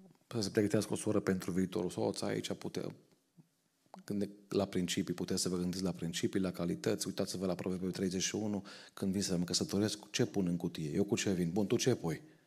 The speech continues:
Eu ce pun, da? Și gândul ăsta ar trebui să mă, să mă macine, să mă facă să mă pregătesc. Am vorbit deja despre căsătorie. Cum ar trebui să ne punem prioritățile în viață în ceea ce privește slujirea, familia, serviciul sau nevoile materiale?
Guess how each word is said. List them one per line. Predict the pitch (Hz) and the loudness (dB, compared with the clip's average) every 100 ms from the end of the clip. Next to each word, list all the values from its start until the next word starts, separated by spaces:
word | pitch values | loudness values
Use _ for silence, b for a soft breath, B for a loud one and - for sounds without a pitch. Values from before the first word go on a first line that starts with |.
| B B B | B B B
Eu | 107 | 0
ce | 101 101 | 2 0
pun, | - - - | -2 -6 -2
da? | 107 B B B B - | -2 B B B B -10
Și | - | -4
gândul | 143 135 127 | 2 4 6
ăsta | 127 - | 4 2
ar | |
trebui | 113 117 104 113 | 0 0 2 2
să | 113 107 | 0 0
mă, | 104 98 92 - 101 - - - | 2 2 0 -4 -6 -6 -20 2
să | - 98 | 4 4
mă | 95 90 - | 2 0 -2
macine, | 95 107 117 - 107 95 | 0 2 2 0 0 2
să | - | 2
mă | 101 | 0
facă | 101 98 | -2 0
să | 90 90 | 0 2
mă | 87 | 2
pregătesc. | 87 85 82 131 117 - B B B B B _ _ _ | 2 0 2 2 2 0 B B B B B _ _ _
Am | - | 2
vorbit | 90 85 87 | 2 2 0
deja | 80 | 0
despre | 76 - - | 0 -2 -2
căsătorie. | 80 80 - 78 71 65 - _ B B B B | 0 -2 -2 -2 -2 -6 -12 _ B B B B
Cum | - 120 | 0 2
ar | 135 | 4
trebui | 139 113 120 | 2 2 2
să | - | 2
ne | 104 | 0
punem | 101 113 110 | 0 0 0
prioritățile | 101 101 95 90 104 - 101 | 0 2 2 2 0 0 0
în | 95 | 2
viață | 95 107 - | 2 2 2
în | 104 | 0
ceea | - 107 | 0 0
ce | 110 | 0
privește | - 101 101 - - | 0 2 2 0 -6
slujirea, | 73 - - 90 127 104 101 113 | -2 -2 2 4 4 4 2 2
familia, | - 92 95 113 113 | 0 0 2 2 2
serviciul | 107 98 92 107 107 | 0 -2 -2 -2 -2
sau | 98 | -2
nevoile | 98 95 104 | 0 2 2
materiale? | 95 92 - 90 85 71 | 2 0 0 0 0 -2